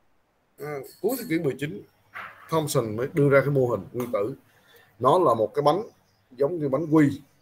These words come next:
trong đó nhìn bánh quy mà nhân là, nhân là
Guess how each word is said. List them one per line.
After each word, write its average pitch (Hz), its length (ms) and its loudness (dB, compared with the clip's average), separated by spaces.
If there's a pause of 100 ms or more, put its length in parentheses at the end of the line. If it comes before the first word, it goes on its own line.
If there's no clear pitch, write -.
(240)
trong 123 340 0
đó 120 420 2
nhìn 123 400 -10
bánh 143 160 -4
quy 147 240 2
mà 123 120 -2
nhân 135 380 0
là, 117 140 0
nhân 120 340 -4
là 101 540 -6